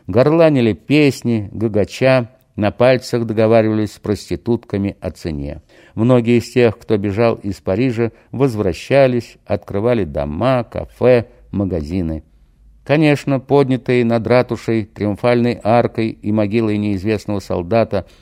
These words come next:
огромные флаги со свастикой задевали национальную гордость французов. И мимо здания оперы парижане проходили с каменными лицами.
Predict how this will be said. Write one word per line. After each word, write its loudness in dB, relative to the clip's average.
огромные 0
флаги 2
со -6
свастикой -4
задевали 2
национальную -2
гордость -4
французов. -6
И -4
мимо 4
здания 2
оперы 0
парижане 0
проходили -2
с -10
каменными 0
лицами. -4